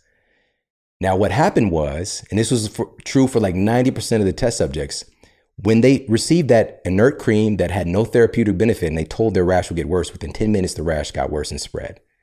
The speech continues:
For other people, within ten minute-, ten minutes, the rash got better and nearly went away for most people, just within ten minutes of them getting this cream that does nothing. The biggest part of this was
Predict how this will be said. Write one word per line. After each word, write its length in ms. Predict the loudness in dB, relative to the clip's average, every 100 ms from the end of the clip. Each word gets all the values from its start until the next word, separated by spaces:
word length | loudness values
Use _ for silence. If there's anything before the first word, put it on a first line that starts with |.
| _
For 120 | -4 0
other 180 | 0
people, 240 | 0 0 0
within 200 | -2 -2
ten 200 | -2 -2
minute-, 220 | -2 -6
ten 160 | -2 0
minutes, 240 | 0 -2
the 160 | -4 -2
rash 340 | 0 -2 -4
got 220 | -6 -6
better 360 | -6 -6 -10 -14 _ _ _ -6
and 260 | -4 -2
nearly 240 | 0 0 0
went 140 | -2
away 200 | -4 -6
for 120 | -6
most 240 | -10 -10 -12
people, 360 | -14 -12 -16 _ _ _ _ _
just 180 | -8 -4
within 260 | -2 0 -2
ten 220 | -2 -2
minutes 340 | -2 -8 -12 -16 _ _
of 140 | -4 0
them 140 | 0
getting 280 | 2 2 4
this 320 | 2 0 -10 -20 _ _ _ _ _ -20 -2
cream 180 | 2 2
that 120 | 2
does 180 | 0 0
nothing. 300 | -4 -8 -16 -20 _ -8
The 60 |
biggest 480 | -4 0 0 0 -2
part 200 | -2 -2
of 100 | 0
this 220 | -2 -4
was 540 | -4 -6 -6 -8 -10